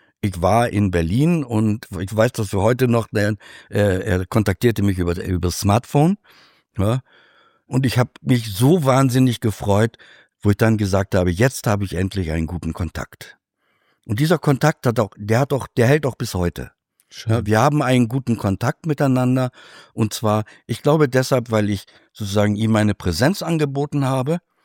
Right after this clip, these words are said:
Speaker 1: ja, meine Unterstützung und dass ich ihm einfach nur angeboten habe, ich bin da. Ja.
Speaker 2: Uli, aber das heißt doch, dass das, was du tust, gar keine Raketenwissenschaft ist.
Speaker 1: Es ist überhaupt keine Raketenwissenschaft. Überhaupt nicht.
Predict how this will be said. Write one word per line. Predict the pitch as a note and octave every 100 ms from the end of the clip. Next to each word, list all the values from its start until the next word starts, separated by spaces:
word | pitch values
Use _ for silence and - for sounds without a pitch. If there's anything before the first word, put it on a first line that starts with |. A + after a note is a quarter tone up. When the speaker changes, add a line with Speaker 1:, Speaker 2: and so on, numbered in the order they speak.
| _ _ _
Speaker 1:
ja, | G2 A2 C3+ _ _ -
meine | G2 A2 A2+ G#2 - _
Unterstützung | A#2 A2 F#2+ - D3+ - F3+ F3+ - -
und | -
dass | A#2
ich | G#2+
ihm | A2
einfach | C3 E3
nur | C3 B2
angeboten | C3 B2 G#2+ A2+ A2 G2
habe, | G2+ F#2+
ich | F#2 -
bin | F2+ D#2+
da. | C2 A#1 - _ _ _ _ - - - -
Ja. | C#3 - _ _ - - _ _ _ _ -
Speaker 2:
Uli, | F#3+ F3
aber | D3+ C#3 C#3+
das | C3+ -
heißt | C3 F3+ - F#3+
doch, | F#3+ -
dass | C#3 -
das, | E3+ -
was | E3+ D#3+
du | E3
tust, | C#3 E3+ F3 - - - _ -
gar | C#3
keine | D3 C#3 B2+
Raketenwissenschaft | B2 A#2 G#2 G2+ F#2 - F#2+ G2 F2+ A2
ist. | F2+ - - _ _ _ _ _ -
Speaker 1:
Es | F2
ist | D#2+
überhaupt | D2+ F2 G2+ - - _ -
keine | F2+ E2 A#1+
Raketenwissenschaft. | - C2 B1 B1 C2 C2 - - _
Überhaupt | - A#2 E2 D#2 C#2+
nicht. | C#2